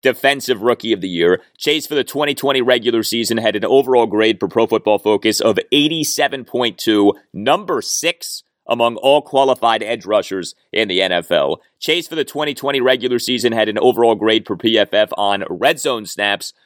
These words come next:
of ninety-three point three, number one among all qualified edge rushers in the N F L. And Chase, for the twenty twenty regular season, was number seven among all qualified edge rushers in the N F L in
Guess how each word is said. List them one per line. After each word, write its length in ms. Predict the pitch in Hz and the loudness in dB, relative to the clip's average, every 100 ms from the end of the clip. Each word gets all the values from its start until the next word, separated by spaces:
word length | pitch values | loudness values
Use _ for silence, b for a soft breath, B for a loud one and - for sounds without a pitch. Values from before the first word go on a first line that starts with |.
| _ - | _ 2
of 340 | 110 104 101 - | 4 4 2 -2
ninety-three 1000 | 98 110 151 202 185 180 - 135 147 151 | -8 -4 -4 -4 -12 -12 -12 -6 -4 -4
point 400 | - 135 120 - | -4 -2 -2 -4
three, 420 | 95 127 127 131 | -2 2 2 0
number 500 | 113 123 147 156 123 | -4 -2 -2 -2 -4
one 560 | 107 104 180 135 101 107 _ _ - | -4 0 2 2 -2 -14 _ _ -4
among 280 | 123 117 110 | 0 2 2
all 240 | 120 117 | 2 2
qualified 640 | - 117 110 98 104 101 | 2 2 2 2 2 2
edge 220 | 98 104 | -2 -4
rushers 500 | 87 98 - 90 87 - - | 0 0 0 -6 -6 -12 -6
in 160 | 107 95 | -4 -2
the 140 | 92 | 0
N 80 | 92 | 0
F 200 | 85 - | 0 0
L. 300 | 80 85 - b - | 0 0 -2 b -4
And 240 | 233 294 | -2 -2
Chase, 300 | - 147 120 | -6 -6 -6
for 100 | - | -6
the 100 | 123 | -8
twenty 300 | - 127 120 | -6 -6 -6
twenty 260 | 95 120 113 | -4 -4 0
regular 400 | 117 110 98 98 | 0 -2 -4 -4
season, 400 | - 110 - 110 b | -4 0 2 0 b
was 180 | 131 123 | 2 2
number 240 | 156 170 120 | 2 0 -2
seven 540 | - 170 185 104 113 _ - | -2 -2 -2 -4 -10 _ -4
among 300 | 117 117 113 | 0 2 2
all 240 | - 120 | 2 2
qualified 720 | 117 127 127 107 113 107 101 - | 2 0 0 0 0 0 0 -2
edge 220 | 110 90 | -6 -2
rushers 500 | 107 101 - 98 95 | 0 0 -2 -8 -6
in 200 | - 110 | -6 -4
the 160 | 98 90 | -2 -2
N 100 | 87 | -2
F 220 | 90 - | -4 -2
L 340 | 80 78 104 - | 0 2 0 0
in 340 | 113 107 | -2 -2